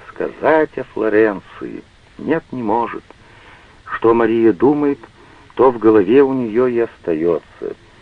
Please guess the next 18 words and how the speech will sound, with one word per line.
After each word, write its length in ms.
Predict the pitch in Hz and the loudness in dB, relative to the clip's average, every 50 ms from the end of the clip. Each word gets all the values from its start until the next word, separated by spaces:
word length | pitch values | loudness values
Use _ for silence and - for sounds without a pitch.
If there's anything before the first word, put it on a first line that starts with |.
| - _ _ _ _ _ _ | -20 _ _ _ _ _ _
Только 360 | - 156 190 185 175 - 175 | 2 2 2 2 0 -2 0
вот 240 | 165 175 175 165 - | 0 0 0 0 0
мелькают 720 | 123 131 131 123 - - 110 127 151 151 147 147 139 - | -2 -2 -2 -2 -2 -2 0 2 4 2 2 0 0 -4
перед 300 | _ - 131 127 117 107 | _ -4 -4 -4 -4 -2
глазами 720 | 95 98 98 95 80 73 90 110 120 120 117 110 110 104 - - - - - - - _ - - - | 0 0 0 0 0 0 0 0 0 0 -2 -4 -8 -10 -12 -16 -20 -20 -20 -20 -20 _ -20 -10 -6
цветные 460 | 90 101 - - 90 90 82 71 - | -6 -6 -6 -4 -6 -4 -4 -4 -6
пятна, 640 | - - - 110 127 131 123 - - 110 110 113 - - - - - - _ | -4 -2 0 2 2 0 -2 -4 -10 -12 -12 -12 -14 -18 -20 -20 -20 -20 _
какие 340 | _ - 80 78 - 110 110 | _ -10 -10 -6 -2 -2 -2
появляются, 800 | 104 - 101 98 92 82 87 95 101 104 101 98 - - - 85 | 0 2 2 2 2 0 0 2 2 2 0 -2 -4 -6 -10 -8
когда 320 | - 85 78 85 95 90 | -6 -6 -4 -2 -2 -2
зажмуришься 960 | 80 80 85 78 - 62 64 87 123 127 123 123 117 - - - - 107 117 - - - - - - - _ | 0 -2 -4 -4 -6 -6 -6 -4 -4 -2 -4 -4 -6 -10 -14 -8 -6 -6 -6 -6 -8 -16 -20 -20 -20 -16 _
и 120 | - 90 98 | -8 -6 -6
крепко 500 | - 101 98 117 139 139 139 - - 120 | -4 -2 2 4 2 2 2 -2 -6 -4
нажмёшь 580 | 120 120 110 95 76 80 107 123 120 - - - _ | -2 -4 -4 -4 -4 -4 -2 -2 -2 -4 -8 -8 _
пальцами 560 | - 113 120 120 113 - - - 110 113 110 | 2 2 2 2 0 -4 -8 -8 -6 -6 -4
на 160 | 110 113 107 | -4 -4 -4
глаза. 640 | 101 101 101 107 101 90 85 87 92 85 78 - - - - - - - - - - _ _ _ _ - _ - _ _ _ _ - - | -2 -2 -2 -2 -2 -2 -2 -2 -2 -2 -2 -6 -10 -16 -20 -20 -20 -20 -20 -20 -20 _ _ _ _ -20 _ -20 _ _ _ _ -20 -14
Флоренция. 880 | - 69 71 73 80 95 101 101 95 82 - - - - - 53 50 - | -12 -10 -8 -4 -2 0 0 0 -2 -4 -8 -14 -14 -12 -10 -10 -12 -12